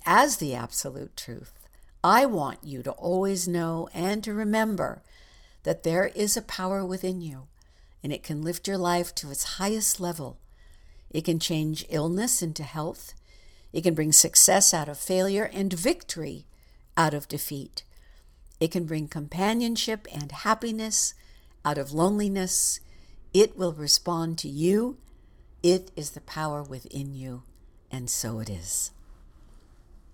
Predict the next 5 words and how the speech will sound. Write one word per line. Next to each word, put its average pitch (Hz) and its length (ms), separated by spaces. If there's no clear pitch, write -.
Our 220 160
theme 269 580
for - 220
January 165 1040
is 175 440